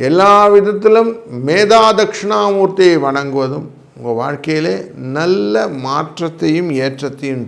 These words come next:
தரும். வணக்கம் கன்னிராசி அன்பர்களே, இன்றைய நாளிலே நீங்கள் செய்யக்கூடிய காரியங்கள் எல்லாமே உங்களுக்கு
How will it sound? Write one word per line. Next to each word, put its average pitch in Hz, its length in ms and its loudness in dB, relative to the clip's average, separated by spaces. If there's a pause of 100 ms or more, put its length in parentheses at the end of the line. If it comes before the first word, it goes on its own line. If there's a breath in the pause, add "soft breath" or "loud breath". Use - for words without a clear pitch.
தரும். 117 340 -6 (480)
வணக்கம் 208 400 6 (140)
கன்னிராசி 220 500 6
அன்பர்களே, 180 420 6 (1400 loud breath)
இன்றைய 254 360 6 (180)
நாளிலே 247 460 8 (240)
நீங்கள் 220 420 6 (180)
செய்யக்கூடிய 220 640 4 (200)
காரியங்கள் 196 680 6
எல்லாமே 185 580 6 (1300)
உங்களுக்கு 185 640 4